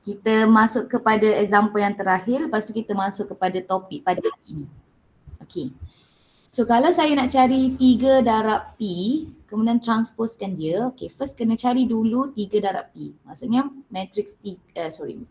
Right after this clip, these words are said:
tiga adalah skala, darab saja dengan matrix P. Okey, jadi ini adalah skala multiple je, which is darab je lah macam biasa. So we got three P sama je dengan tiga matrix P, two, one, negative one, three, negative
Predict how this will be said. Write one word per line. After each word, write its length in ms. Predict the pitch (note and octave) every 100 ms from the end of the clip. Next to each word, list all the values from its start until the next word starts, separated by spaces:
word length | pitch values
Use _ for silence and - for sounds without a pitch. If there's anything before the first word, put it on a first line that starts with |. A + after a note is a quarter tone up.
| _ _ _ _ _ G#3
tiga 400 | F#3 F3+ C4+ -
adalah 240 | F#3+ F#3
skala, 480 | F#3 E3 D#3 D3 G3+
darab 240 | G3+ A#3
saja 160 | A3 G3
dengan 240 | F#3 F3+
matrix 400 | F3 E3+ - -
P. 240 | - F#3+ - - _ _ _ _ _ _ -
Okey, 320 | D#3 C#3+ A#3 - - _
jadi 560 | F3 F3 G#3 C4 D4 C#4 _ _ _ - -
ini 60 | G#3+
adalah 240 | A#3+ A3+ A3+
skala 320 | - G3+ G3
multiple 400 | G3 G3+ G3+ G3
je, 160 | G#3+
which 240 | A3+ G#3+ G#3
is 160 | G#3 - _
darab 320 | F#3 F#3 -
je 80 | F3+
lah 80 | G#3+
macam 160 | A3
biasa. 320 | A3+ B3 G#3+ F#3
So 160 | F#3
we 160 | F3 E3+
got 160 | E3+ - _ _ -
three 240 | G#3+ G#3
P 80 | B3+
sama 320 | B3+ F#3+ F#3+
je 80 | F3+
dengan 480 | E3 D#3+ F#3 D4 - _ _ _ _ _
tiga 640 | - F#3 F3+ - G3+ A3+ B3+
matrix 480 | G#3 F3+ - - -
P, 240 | A3+ G#3+ _ A3
two, 320 | G#3+ G#3+ G3+
one, 320 | F3+ F#3 F#3
negative 400 | F3 F3+ - F3
one, 320 | E3+ E3+ E3 E3
three, 320 | G3 G#3 G#3+
negative 400 | F#3 F3+ - F3